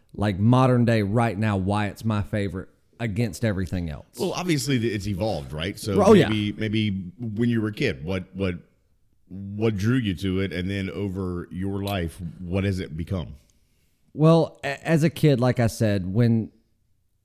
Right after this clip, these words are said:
Speaker 1: when you love sports and you love playing them as a kid, you can't sit still for five minutes. So you wanna go reenact what you see, and that's what you love about it. And for most kids, even if they love baseball,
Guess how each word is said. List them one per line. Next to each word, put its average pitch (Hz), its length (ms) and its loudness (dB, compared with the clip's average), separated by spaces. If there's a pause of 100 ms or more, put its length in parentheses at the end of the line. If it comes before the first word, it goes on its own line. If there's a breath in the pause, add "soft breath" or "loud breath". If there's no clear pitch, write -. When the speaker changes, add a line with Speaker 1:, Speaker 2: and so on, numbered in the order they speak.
(600)
Speaker 1:
when 139 320 4
you 139 100 8
love 143 320 4
sports 123 460 4
and 113 100 4
you 113 80 4
love 113 260 2
playing 117 340 4
them 101 140 2
as 101 120 0
a 90 80 -4
kid, 117 360 0
you 101 80 -4
can't 107 260 -2
sit - 180 -8
still 107 240 2
for - 160 -4
five 80 280 -2
minutes. 82 320 -4
So 101 100 -6
you 101 140 -2
wanna 107 200 0
go 98 80 -2
reenact 104 580 0
what 92 240 -4
you 87 80 -4
see, 92 260 -4
and 90 80 -2
that's 95 220 -2
what 92 180 -4
you 87 60 -2
love 95 240 0
about 80 340 -4
it. - 140 -10 (500 loud breath)
And 123 400 2 (480 soft breath)
for 127 180 2
most 139 400 4
kids, 120 320 2
even 127 200 4
if 127 100 0
they 120 120 2
love 117 280 2
baseball, 90 720 -2